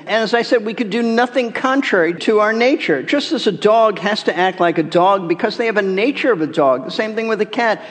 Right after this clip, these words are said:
Has to act like a cat because it is the nature of a cat. Listen, we've had dogs. We try to humanize those little dogs.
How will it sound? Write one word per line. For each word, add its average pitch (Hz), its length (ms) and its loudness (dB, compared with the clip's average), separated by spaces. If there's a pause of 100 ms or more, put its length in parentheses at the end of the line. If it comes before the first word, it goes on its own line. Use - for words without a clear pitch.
(140)
Has 233 180 2
to 233 80 0
act 220 140 2
like 214 160 0
a 202 80 -2
cat 220 340 -2
because 190 280 -2
it 190 80 -2
is 180 140 -4
the 202 80 -2
nature 208 500 0
of 156 80 -2
a 160 60 0
cat. 160 440 -4 (500)
Listen, 220 280 0 (340)
we've 226 160 0
had 214 160 2
dogs. 175 340 2
We 185 120 -2
try 185 220 2
to 160 80 2
humanize 151 680 0
those 143 220 -2
little 143 200 0
dogs. 139 680 -2